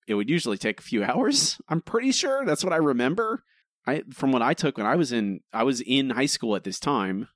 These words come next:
or just, uh, just prior to this, I was in high schools and I graduated in, in the, in the two thousands. I don't, like, we had standardized tests. I don't,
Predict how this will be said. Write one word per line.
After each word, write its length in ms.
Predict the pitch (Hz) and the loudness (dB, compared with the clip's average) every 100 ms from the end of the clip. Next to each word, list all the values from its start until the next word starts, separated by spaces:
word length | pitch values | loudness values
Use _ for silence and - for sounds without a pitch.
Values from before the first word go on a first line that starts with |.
| _ | _
or 180 | - 92 | -4 -4
just, 300 | - 113 - - | -2 -4 -4 -10
uh, 60 | - - | -12 -10
just 440 | - 123 117 - - | -6 -2 -2 -4 -8
prior 300 | 110 123 110 | -2 0 0
to 40 | |
this, 180 | 90 87 | -2 -8
I 40 | 64 | -8
was 160 | 69 | -10
in 100 | 80 | -10
high 120 | 69 - | -12 -8
schools 380 | - 78 80 | -8 -6 -8
and 160 | 80 - - | -10 -12 -18
I 60 | - | -16
graduated 580 | - 78 - 60 - - - | -10 -10 -8 -10 -12 -14 -20
in, 80 | - _ - - _ | -20 _ -20 -20 _
in 60 | - - | -18 -14
the, 60 | - | -12
in 60 | |
the 60 | 82 | -10
two 140 | - | -10
thousands. 640 | 95 78 87 101 123 139 - - | -8 -6 -6 -2 0 0 -2 -4
I 140 | 120 | 0
don't, 260 | 131 143 - | 2 0 0
like, 260 | 131 - - _ | -4 -4 -16 _
we 160 | 127 120 | -2 0
had 220 | 147 131 | 2 0
standardized 400 | - 147 143 127 | 0 0 0 0
tests. 600 | 147 147 120 - - - - _ _ _ _ - | 0 0 0 -4 -10 -12 -14 _ _ _ _ -4
I 80 | 104 | 0
don't, 220 | 113 | 0